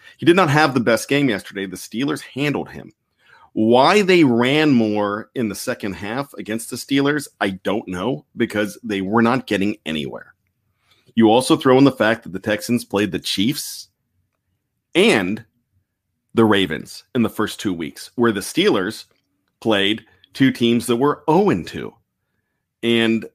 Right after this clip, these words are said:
you have, uh, now they've, uh, they have not had, they have not had an opponent yet that has won a game. But I don't worry about that.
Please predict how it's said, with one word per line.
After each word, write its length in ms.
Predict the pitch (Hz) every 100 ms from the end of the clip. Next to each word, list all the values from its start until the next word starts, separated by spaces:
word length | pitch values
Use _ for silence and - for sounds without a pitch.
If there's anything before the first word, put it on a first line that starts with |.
| _ _ _ _
you 240 | 127 127 131
have, 380 | 117 127 127 120
uh, 160 | 117
now 360 | 107 117 196 196
they've, 280 | 117 117 110
uh, 200 | 117 104
they 260 | 110 107 160
have 180 | 160 135
not 400 | 113 139 143 - -
had, 480 | - 127 127 120 - _ _ _ _
they 160 | 123 135
have 160 | 127
not 260 | 117 123 120
had 340 | - 120 120
an 120 | 113 104
opponent 480 | - 123 110 101 -
yet 360 | 123 113 - _ _ _ _ _ -
that 120 | 104
has 160 | 101
won 180 | 101 104
a 60 | 90
game. 400 | 90 110 78 64 _ _ _ _
But 140 | 127 -
I 80 |
don't 220 | 151 151 123
worry 240 | 139 147
about 260 | 90 76 -
that. 220 | 55